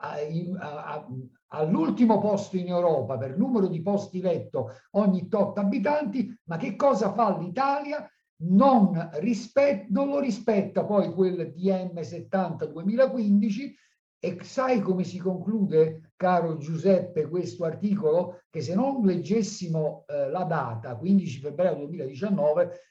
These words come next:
potremmo pensare a un articolo scritto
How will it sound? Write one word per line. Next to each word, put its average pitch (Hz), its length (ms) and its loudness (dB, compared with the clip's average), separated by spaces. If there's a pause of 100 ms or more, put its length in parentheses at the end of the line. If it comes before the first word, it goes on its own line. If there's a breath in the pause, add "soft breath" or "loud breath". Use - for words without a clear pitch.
potremmo 170 460 0
pensare 175 840 0
a 143 100 -8
un 160 100 -6
articolo 175 560 -2
scritto 165 760 -4